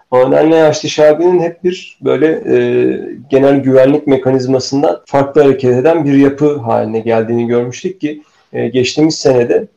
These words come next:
e, Haçlı Şabi'nin doğrudan savaş uçaklarıyla beraber bir hava savunma sistemi kuracağı yönünde de haberler çıkmıştı. Bu her ne kadar, e, yalanlanmış olsa da,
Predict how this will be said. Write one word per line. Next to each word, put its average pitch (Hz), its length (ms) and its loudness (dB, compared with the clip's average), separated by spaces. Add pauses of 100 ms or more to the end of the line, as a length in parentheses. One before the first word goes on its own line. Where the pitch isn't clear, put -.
(200)
e, 117 40 -6
Haçlı 117 360 -6
Şabi'nin 139 500 0 (380)
doğrudan 131 400 4
savaş 135 300 2
uçaklarıyla 135 680 -2
beraber 135 480 -2
bir 147 120 -4
hava 135 240 0
savunma 135 380 0
sistemi 135 460 -4
kuracağı 135 760 0
yönünde 120 380 -6
de 170 80 -8
haberler 139 480 2
çıkmıştı. - 580 -12 (100)
Bu 139 300 -4
her 151 180 2
ne 165 100 0
kadar, 156 440 2
e, 143 60 -6
yalanlanmış 131 840 0
olsa 139 380 0
da, 120 240 -4